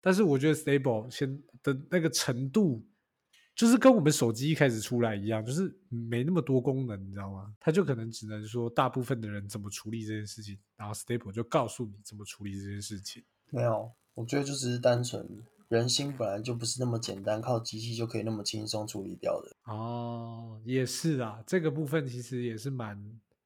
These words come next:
Speaker 1: 直接的，就是很直观啊。没那么，没那么简单，做出一台机器就可以直接取代我们，怎么讲，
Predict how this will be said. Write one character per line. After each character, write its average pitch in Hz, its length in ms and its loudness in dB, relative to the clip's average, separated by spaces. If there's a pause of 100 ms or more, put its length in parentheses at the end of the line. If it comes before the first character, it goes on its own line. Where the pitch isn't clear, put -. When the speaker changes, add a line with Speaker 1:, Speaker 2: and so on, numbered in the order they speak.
Speaker 1:
直 113 200 -6
接 117 320 0
的， 113 200 -8
就 123 120 -4
是 151 120 0
很 139 120 -2
直 117 240 -4
观 131 320 2
啊。 127 220 -6 (1160)
没 131 180 2
那 147 80 2
么， 151 160 4 (120)
没 131 160 2
那 143 120 0
么 151 80 2
简 120 200 -4
单， 123 200 0
做 139 160 0
出 123 240 -4
一 131 80 0
台 117 180 -4
机 120 240 -6
器 127 180 -6
就 123 160 -2
可 123 140 -4
以 113 100 -2
直 110 220 -10
接 123 160 0
取 107 300 -6
代 120 220 -2
我 110 180 -4
们， 104 340 -12 (480)
怎 117 140 -12
么 110 40 -6
讲， 104 320 -8